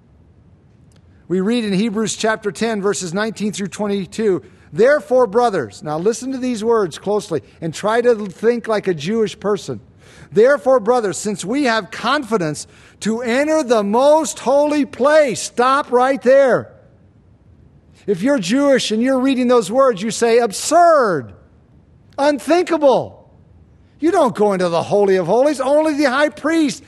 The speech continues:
and he could only do it one day a year." And the stories were that a,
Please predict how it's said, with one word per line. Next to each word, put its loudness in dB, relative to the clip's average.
and -2
he 0
could -4
only 0
do 0
it 4
one 0
day 4
a 2
year." 0
And 0
the 0
stories 0
were 4
that 2
a, 0